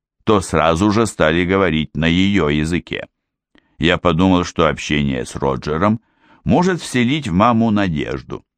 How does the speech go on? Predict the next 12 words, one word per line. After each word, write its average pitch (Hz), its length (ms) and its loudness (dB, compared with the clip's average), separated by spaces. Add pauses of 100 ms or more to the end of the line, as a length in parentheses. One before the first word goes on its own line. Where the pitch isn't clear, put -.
(300)
Он 151 240 0
был 156 180 2
одним 139 360 2
из 131 140 -4
самых 110 380 2
щедрых 98 580 0
и 90 80 4
смелых 87 540 0
людей, 87 520 2 (420)
каких 95 420 0
я 90 160 2
знал. 85 420 0